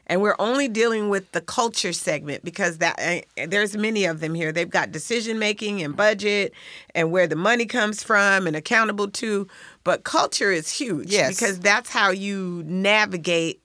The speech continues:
Speaker 1: your workspace.
Speaker 2: Right.
Speaker 1: Now, the multicultural organizational culture, organizations looks inclusive with a variety, with a visible, visibly diverse board and staff.
Speaker 2: Mm.
Speaker 1: Okay, so they look inclusive.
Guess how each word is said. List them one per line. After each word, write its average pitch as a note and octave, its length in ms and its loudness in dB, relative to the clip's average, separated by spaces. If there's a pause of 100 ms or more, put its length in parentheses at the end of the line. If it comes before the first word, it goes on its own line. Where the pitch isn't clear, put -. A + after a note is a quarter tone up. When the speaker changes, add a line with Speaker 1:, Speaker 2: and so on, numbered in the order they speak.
Speaker 1:
your E3 200 -4
workspace. G3+ 420 0
Speaker 2:
Right. D#3+ 300 2 (440)
Speaker 1:
Now, F3 160 2
the F3 100 0
multicultural B3+ 1160 0
organizational D#3+ 800 0
culture, C#3 560 -4 (460)
organizations G#3+ 1040 0 (160)
looks A3 480 -2
inclusive F#3+ 640 -2
with E3+ 200 -2
a E3 40 -4
variety, F#3 840 0 (280)
with G#3 180 2
a G#3 60 4
visible, A3 680 2 (280)
visibly A#3 600 0
diverse F#3+ 520 0
board E3 400 -4 (540)
and D#3+ 160 -4
staff. - 640 -4
Speaker 2:
Mm. G3 400 0 (160)
Speaker 1:
Okay, D#3+ 320 -4
so E3 160 -4
they E3+ 200 0
look A#3+ 540 0
inclusive. D#3 600 -10